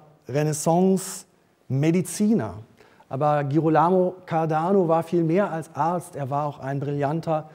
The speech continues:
Mathematiker und Erfinder. Ähm, er hat vermutlich als erster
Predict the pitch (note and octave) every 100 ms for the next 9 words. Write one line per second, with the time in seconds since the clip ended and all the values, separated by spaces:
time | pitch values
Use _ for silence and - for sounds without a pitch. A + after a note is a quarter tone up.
0 | - - C#3+ D#3+ E3+ F#3 A3 F3 D#3+ D#3+
1 | D#3+ D#3+ D#3+ - _ _ - D3+ - F#3+
2 | B3+ G#3 C#3+ G#3+ - - _ _ - -
3 | - - _ _ - F#3 F#3+ F#3+ F#3+ G3+
4 | - - - _ _ - D3+ F3+ G3+ F3+
5 | A3 A3 - D#3+ D#3+ - C#3+ E3 G3 -
6 | G3+ G3+